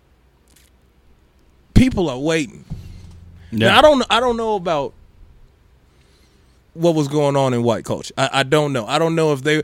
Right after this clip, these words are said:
Speaker 1: I know some, some were waiting. You know, some were watching and paying attention to that verdict. But I know in the black community, like, that shit was, like, nationwide.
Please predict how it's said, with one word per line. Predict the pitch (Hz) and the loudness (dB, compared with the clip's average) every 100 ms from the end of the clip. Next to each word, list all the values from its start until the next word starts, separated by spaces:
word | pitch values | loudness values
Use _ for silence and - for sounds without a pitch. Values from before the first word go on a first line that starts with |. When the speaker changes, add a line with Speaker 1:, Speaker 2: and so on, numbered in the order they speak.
| - - | -6 0
Speaker 1:
I | 156 | 2
know | 185 196 190 | 4 2 2
some, | - 190 185 165 | 2 0 0 -2
some | - 190 175 180 160 | 0 4 6 6 8
were | 170 175 | 8 8
waiting. | 160 170 151 101 - - - | 8 6 4 -2 -10 -20 -2
You | 151 | 0
know, | 151 147 | 2 0
some | - 170 165 156 | -2 -4 -2 0
were | 160 151 | 2 2
watching | 127 160 147 - 151 | 2 2 2 0 -2
and | 139 | -2
paying | 127 156 143 | -2 -2 -4
attention | 131 - 156 - 139 135 - - | -6 -4 -4 -4 -8 -10 -16 -10
to | - 156 | -4 0
that | 139 123 | 0 -2
verdict. | 139 123 85 - - - | -2 -2 -4 -18 -20 -10
But | 135 | -6
I | 175 | -4
know | 190 180 | -4 -4
in | 160 | -6
the | 127 | -8
black | 120 170 170 | -2 -2 -2
community, | - 139 156 165 113 87 - _ _ _ _ _ _ _ - | -8 -4 -2 -2 -4 -10 -20 _ _ _ _ _ _ _ -6
like, | 131 117 98 - _ _ _ _ _ - - - 104 | -2 -2 -4 -12 _ _ _ _ _ -20 -20 -20 -12
that | 104 151 170 | -2 -2 -2
shit | - - 156 - - | -4 -2 -2 -2 -6
was, | 117 107 107 | -4 -2 -4
like, | 104 98 | -8 -8
nationwide. | 107 117 139 - 139 120 104 120 113 98 92 | -8 -6 -6 -6 -8 -8 -4 -2 -2 -4 -10